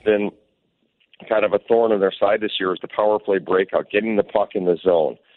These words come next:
Uh, they've used that thing called the slingshot that, you know, it drives most people crazy on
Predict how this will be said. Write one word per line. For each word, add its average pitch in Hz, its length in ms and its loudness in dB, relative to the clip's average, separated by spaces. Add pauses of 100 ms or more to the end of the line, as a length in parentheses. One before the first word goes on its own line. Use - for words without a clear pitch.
(420)
Uh, 87 280 2
they've 92 220 -2
used 104 280 -4
that 101 180 -2
thing 104 160 0
called 98 220 -2
the 101 80 0 (100)
slingshot 101 640 0
that, 85 140 -2 (400)
you 104 80 -2
know, 101 160 2
it 101 160 -6
drives 98 280 0
most 101 260 -2
people 98 240 -4
crazy 98 440 -4
on 90 160 0